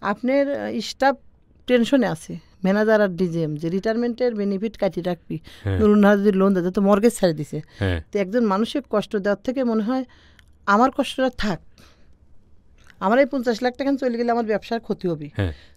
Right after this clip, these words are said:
Speaker 1: আমার কষ্ট থাক, আল্লাহ দিলে আমার হবে। আমি উনিদের কষ্ট দিতে পারি না।" পরে আমি এক চেকে উনিরে টাকা টাকা দিয়ে দিলাম সব। উনিরা তো খুব খুশি, অগ্রণী ব্যাংক।
Speaker 2: হ্যাঁ।
Speaker 1: তখন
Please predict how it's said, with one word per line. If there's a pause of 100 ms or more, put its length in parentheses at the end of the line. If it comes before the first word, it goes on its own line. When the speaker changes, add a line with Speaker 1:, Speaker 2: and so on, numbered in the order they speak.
(120)
Speaker 1:
আমার
কষ্ট
থাক,
আল্লাহ
দিলে
আমার
হবে। (880)
আমি
উনিদের
কষ্ট
দিতে
পারি
না।"
পরে
আমি
এক
চেকে
উনিরে
টাকা
টাকা
দিয়ে
দিলাম
সব। (800)
উনিরা
তো
খুব (120)
খুশি,
অগ্রণী
ব্যাংক। (160)
Speaker 2:
হ্যাঁ। (440)
Speaker 1:
তখন